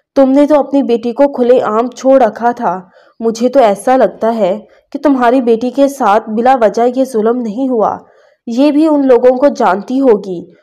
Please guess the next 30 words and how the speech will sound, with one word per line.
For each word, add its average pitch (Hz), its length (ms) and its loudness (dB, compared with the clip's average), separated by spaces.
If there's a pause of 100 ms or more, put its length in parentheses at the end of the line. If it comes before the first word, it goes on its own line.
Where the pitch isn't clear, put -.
(180)
जिन्होंने 247 440 0
इसका 233 300 -4
ये 254 180 0
हाल 220 300 0
करके 240 340 0
छोड़ा 214 340 -2
है। 202 380 -8 (100)
मैं 240 220 -2
हैरान 262 520 2
थी 233 240 -6
कि 294 120 -4
ये 277 220 0
लोग 240 340 2
मुझे 254 280 -2
बेवा 220 340 0
समझकर 254 480 -2
कितने 269 380 -4
सफाक 247 540 -2
हो 277 140 0
गए 220 180 2
थे। 185 300 -6 (500)
यही 233 340 0
अगर 247 260 4
एक 269 260 -2
अमीर 233 320 -2
की 269 180 -2
बेटी 214 340 -2
के 277 160 -2
साथ 220 340 -4
होता 202 420 -6